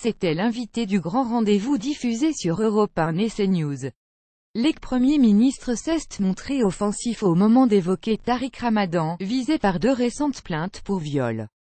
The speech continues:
Je dénonce depuis longtemps la duplicité de Tariq Ramadan », a-t-il lancé au micro.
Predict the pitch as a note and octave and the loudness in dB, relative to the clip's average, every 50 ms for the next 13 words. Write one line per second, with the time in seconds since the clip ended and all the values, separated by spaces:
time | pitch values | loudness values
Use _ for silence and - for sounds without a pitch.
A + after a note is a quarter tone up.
0 | _ _ _ _ _ _ - F#3+ E3+ G#3 G3+ F3 A3 A#3 A3 G3+ E3+ D#3 E3 G3 | _ _ _ _ _ _ -8 -4 -2 -2 0 2 2 2 2 2 0 -2 -4 -6
1 | - - F3 G3 - - - - E3+ E3 F#3+ A#3+ C4+ B3+ - D4+ D4 A#3+ F3+ D#3 | -4 0 0 0 0 -2 -6 -6 -4 -2 -2 -2 -2 -2 0 0 0 2 0 0
2 | D#3 F#3 C4 - - D4+ C#4+ - - B3 G#3 - A#3 A3+ E3+ D#3 D3+ D3 - A#3 | -2 -2 -6 -4 -4 -4 -4 -4 -4 -8 -6 -4 -4 -2 -2 -2 -2 -2 -2 -2
3 | B3 A#3+ C4+ - - - A#3+ A3+ G#3+ G#3 G3 D#3+ F3 E3 D#3 E3 F3 - B3+ C4+ | -2 -2 -4 -8 -6 -4 -2 0 0 0 0 0 -2 -2 -2 -2 -4 -4 -6 -4
4 | - - D#4 D4 C4+ C#4 C#4+ B3+ - - - E4+ E4 C#4 G#3+ F#3+ A3 G#3 - - | -4 -4 -2 0 2 2 2 2 0 0 -2 0 2 2 2 2 2 0 -2 -6
5 | - F3 D3+ C3 | -6 -4 -4 -4